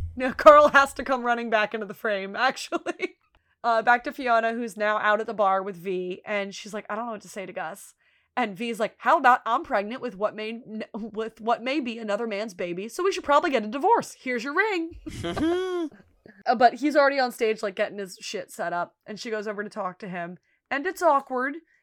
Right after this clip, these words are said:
Speaker 1: and she tries to start talking, but they get cut off, and he tells her he's glad she's here, that he wrote a song for her, and that he invites her to stay, and so she and V are like, "All right, let's go to the bar and get a drink."
Speaker 2: 'Cause even V-, 'cause even V's like,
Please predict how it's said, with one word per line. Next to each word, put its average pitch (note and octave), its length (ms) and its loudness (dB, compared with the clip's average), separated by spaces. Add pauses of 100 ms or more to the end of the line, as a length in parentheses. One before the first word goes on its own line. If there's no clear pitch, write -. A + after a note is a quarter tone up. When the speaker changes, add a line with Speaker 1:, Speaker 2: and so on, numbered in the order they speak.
(120)
Speaker 1:
and B3 180 -6
she D4 140 -4
tries C4+ 280 0
to C4+ 100 -8
start A#3 240 -6
talking, A3 420 -2
but A3 120 -8
they A3 80 -6
get G#3+ 200 -4
cut G#3+ 200 -2
off, F3 400 -2 (540)
and A3+ 140 -2
he B3 160 -8
tells A#3+ 380 -2
her A#3 120 -4
he's G#3 220 -10
glad G3 480 0
she's F#3 340 -14
here, D4 520 -4
that A#3 180 -2
he A#3 100 -10
wrote G3 260 -4
a F#3+ 80 -10
song A3+ 600 -6
for C#4 180 -2
her, D4 360 -2 (520)
and A#3+ 140 -2
that A3+ 100 -6
he B3 180 -8
invites A3+ 380 2
her A#3+ 120 -4
to A3+ 140 -10
stay, C4+ 600 2 (280)
and A#3 180 -8
so C4 120 -12
she C4 240 -8
and A#3+ 140 -6
V A#3 140 -6
are A#3 80 0
like, A3 220 2
"All G#3 140 -2
right, D#4+ 180 -2
let's A#3+ 180 -6
go G3 140 -6
to G#3 60 -10
the G3 80 -10
bar G3+ 220 -4
and A3+ 100 -8
get B3 80 -4
a B3 60 -6
drink." D4+ 380 -8 (760)
Speaker 2:
'Cause C3+ 300 2
even G#3 380 4
V-, - 680 -18
'cause E3 180 0
even G3 280 2
V's D3+ 440 2
like, C3+ 320 6